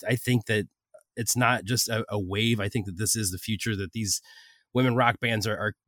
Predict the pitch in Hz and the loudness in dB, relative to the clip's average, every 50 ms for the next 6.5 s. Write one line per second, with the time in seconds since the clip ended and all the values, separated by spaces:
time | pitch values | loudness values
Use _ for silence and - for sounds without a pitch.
0 | - 95 - 120 117 98 117 110 101 104 107 107 107 104 - 113 104 95 101 101 | -6 0 2 2 2 4 2 2 2 2 2 2 0 -2 -2 -2 -2 -2 0 0
1 | 95 107 107 98 - 110 104 101 98 98 95 85 - _ _ _ - 95 98 98 | 0 0 0 0 0 0 0 0 0 -2 -2 -4 -8 _ _ _ -6 -4 -2 -2
2 | 98 95 85 78 98 98 101 95 - - 98 104 95 98 101 104 101 104 95 - | -2 -2 -4 -4 -4 -2 -4 -4 -4 -4 -4 -4 -2 0 0 0 0 0 -2 -2
3 | 107 98 87 101 101 101 90 - - _ _ _ _ _ _ _ _ - 95 98 | -2 0 0 2 0 0 -2 -6 -10 _ _ _ _ _ _ _ _ -4 0 0
4 | 95 90 95 - - - - - 107 104 101 92 - - 104 98 - - 98 98 | 2 2 2 0 2 0 2 2 2 2 2 0 0 0 0 0 0 -2 -2 -2
5 | 98 95 92 90 - - - 104 95 101 98 95 98 92 87 95 87 - 101 98 | -4 -4 -4 -6 -8 -6 -4 -2 0 0 0 0 -2 -2 -4 -4 -2 -2 0 0
6 | 104 104 104 98 - - 95 123 135 | 0 0 0 -2 -2 -2 -2 -2 -2